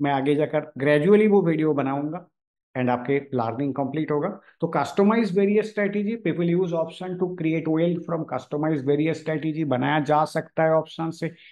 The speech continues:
If you know कौन सी स्ट्रेटजी, कब, क्यों, कौन सी technical scenario में बनाना है, I will teach you everything। काफी लंबा time लगेगा, maybe six to eight month और maybe one year लगेगा।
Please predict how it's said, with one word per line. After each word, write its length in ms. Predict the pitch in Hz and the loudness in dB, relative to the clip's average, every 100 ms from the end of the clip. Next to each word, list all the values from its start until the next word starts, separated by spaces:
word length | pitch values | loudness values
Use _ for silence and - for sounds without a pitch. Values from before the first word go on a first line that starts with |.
| - | -2
If 180 | 143 160 | 0 4
you 120 | 160 | 4
know 260 | 160 160 - _ _ | 4 0 -4 _ _
कौन 220 | 175 185 | 4 4
सी 220 | 202 - 190 | 4 2 -4
स्ट्रेटजी, 720 | - 185 175 180 180 185 - | -2 -6 -4 -4 -4 -6 -2
कब, 420 | 180 180 180 175 - | 2 4 2 -4 -8
क्यों, 220 | - 185 185 | -2 0 0
कौन 340 | 180 202 190 | 0 2 2
सी 180 | 190 196 | 2 0
technical 440 | 180 175 180 180 | 0 -4 -2 -2
scenario 400 | 170 170 160 165 | -2 -2 -2 -2
में 180 | 160 151 | -2 -2
बनाना 340 | 151 151 151 | 0 0 0
है, 160 | 143 147 - - 135 | -2 -6 -12 -14 -2
I 40 | |
will 140 | 147 143 | -2 0
teach 300 | 151 147 160 | -4 -2 0
you 140 | 147 | 0
everything। 360 | 135 156 156 165 - - - | 0 -2 -2 -6 -8 -18 -8
काफी 280 | 117 - 147 | -8 0 2
लंबा 340 | 143 147 165 | 4 4 4
time 280 | 156 156 160 | 2 0 2
लगेगा, 380 | 156 151 156 156 | 0 -2 -4 -2
maybe 300 | 143 139 147 | -2 -2 -4
six 200 | 143 143 | -4 -10
to 160 | - | -4
eight 280 | 151 147 147 | 0 0 0
month 240 | 156 151 | -2 0
और 100 | 143 | 0
maybe 260 | 135 139 143 | 0 0 0
one 240 | 131 135 | 0 0
year 280 | 147 151 143 | 0 0 -2
लगेगा। 340 | 151 151 156 | -4 -4 -4